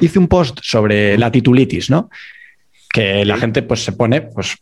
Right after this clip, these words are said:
Speaker 1: que yo, yo lo he tenido, ¿eh? Hace dos años, en mi perfil de LinkedIn, yo tenía speaker, ¿sabes? O sea, tenía todo lo que digo hoy que no. Pero claro, yo he llegado a ese punto de, Guau, espérate, eh,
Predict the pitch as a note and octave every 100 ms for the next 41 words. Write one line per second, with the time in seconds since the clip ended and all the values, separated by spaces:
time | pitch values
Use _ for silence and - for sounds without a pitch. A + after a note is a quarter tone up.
0 | _ - G#2 G#3 G3 B2+ A3+ B3+ C3+ F#3
1 | C#4 C#3 E3+ G3+ D3 F3+ - F#3+ G3+ C#4
2 | E4 - - _ - C#3+ C#3 C3+ A2+ E3+
3 | E3+ C#3+ C3 F3 G3 D4 D#4+ _ _ C#3+
4 | E3 D#3 C#3+ A2+ - - - F3 F#3 A3
5 | A#3 B3 - _ _ - - D3 F3 G#3+
6 | D3+ A#2+ B2+ D#3+ F3 G3+ A#3+ F#3+ C#3+ D#3+
7 | E3 C3+ D#3+ F#3+ D3+ D#3+ E3+ A2+ A#2+ A#2
8 | G3+ E3 C#3 D#3 G#3+ A3+ G#3+ G3 F#3 -
9 | G3+ G3+ G3 C#3+ A#2+ - _ _ _ A#2+
10 | F3 D#3+ F#2 - _ _ _ _ _ -
11 | - D#3+ A2+ - - E2 - - C3+ C3
12 | A#2+ A#2 A2+ G#2 G2+ G2